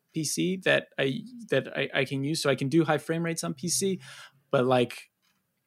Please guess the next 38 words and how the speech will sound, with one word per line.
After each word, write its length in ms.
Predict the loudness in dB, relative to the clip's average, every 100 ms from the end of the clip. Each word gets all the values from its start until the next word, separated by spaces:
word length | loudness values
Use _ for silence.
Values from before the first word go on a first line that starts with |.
| _ _ 2
I 80 | 6
don't 100 | 8
know, 160 | 10
I, 220 | 10 8
maybe 240 | 6 8 8
I 40 |
just 140 | 8 4
don't 120 | 2
have 160 | 0
an 80 | 0
eye 160 | -2 -2
for 240 | 0 0
it, 160 | 0 0
but 180 | -2 -2 _ _ _ _ _ -4
the 60 | 0
Series 320 | 6 8 8
X 480 | 6 4 2 2 -4 -10
feels 300 | -2 0 0
pretty 260 | -4 -4
smooth 400 | -4 0 0 -2 -6 _
to 100 | -4
me. 340 | 0 0 0 -4 _ -4
I'm 160 | -4
cool 160 | -2 0
with 140 | 0 4
that. 240 | 4 2 0
I 180 | 0 2
will 160 | 0
probably 500 | -2 2 2 4 2
try 260 | 0 2 4
out 120 | 4
a 40 | 4
hundred 260 | 0 -2
and 80 | -4
twenty 240 | -2 -2 -2
frames 500 | -4 -2 0 -2 -2
when 160 | -2
I 180 | -2 -6